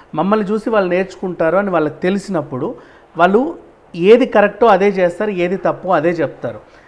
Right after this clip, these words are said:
దృష్టికోణం, మీరు చూసే దృష్టి పట్టి అది తప్పు అని మీకు అనిపిస్తే తప్పు, కరెక్ట్ అని మీకు అనిపిస్తే కరెక్ట్.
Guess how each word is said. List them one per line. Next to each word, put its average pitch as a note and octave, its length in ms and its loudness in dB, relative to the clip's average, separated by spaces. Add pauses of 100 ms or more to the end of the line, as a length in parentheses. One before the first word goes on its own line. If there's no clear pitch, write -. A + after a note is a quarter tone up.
(380)
దృష్టికోణం, G3+ 760 0
మీరు G#3+ 260 -4
చూసే B3+ 520 0
దృష్టి G3+ 360 -6
పట్టి F#3+ 440 -2
అది G3+ 160 0
తప్పు G3 540 -2
అని F#3 140 2
మీకు F3 260 -4
అనిపిస్తే E3+ 400 -6
తప్పు, F3 500 -6
కరెక్ట్ D#3+ 280 -4
అని F3 120 -4
మీకు D3 180 -6
అనిపిస్తే B2+ 400 -10 (120)
కరెక్ట్. - 320 -2